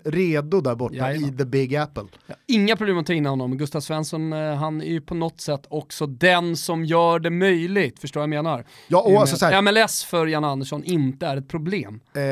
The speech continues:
Speaker 1: jag har ju mallen, alltså Anton Tinnerholm,
Speaker 2: Mm.
Speaker 1: utanför och Emil Kraft i truppen. Men jag tycker att Emil Kraft är mogen här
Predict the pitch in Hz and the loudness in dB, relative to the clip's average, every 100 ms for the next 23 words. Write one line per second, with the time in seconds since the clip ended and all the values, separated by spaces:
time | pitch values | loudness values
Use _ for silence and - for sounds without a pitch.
0 | 131 131 131 - 156 147 175 170 156 160 | -2 -2 -4 -8 -2 2 6 4 2 -6
1 | 113 170 190 147 135 160 185 165 120 127 | 0 2 4 2 0 0 0 0 -2 -4
2 | 117 113 - 117 110 110 110 110 113 107 | -6 -8 -6 -6 -6 -8 -8 -8 -6 -4
3 | 123 101 - 120 101 120 110 - 175 120 | -6 -6 -8 -8 -6 -8 -8 0 2 2
4 | 139 143 - 113 113 117 107 98 131 123 | -2 -10 -12 -10 -10 -10 -10 -8 -10 -10
5 | - _ 208 226 - 107 - 107 127 - | -16 _ -6 -6 -6 -12 -12 -12 -12 -10
6 | 123 127 - 196 - 190 185 - 190 180 | -8 -6 -6 -8 -4 -4 -4 -6 -6 -6
7 | - 131 - - _ - 143 147 196 160 | -4 -4 -4 -12 _ -2 0 4 4 2
8 | 151 185 214 117 113 | 0 0 0 0 -4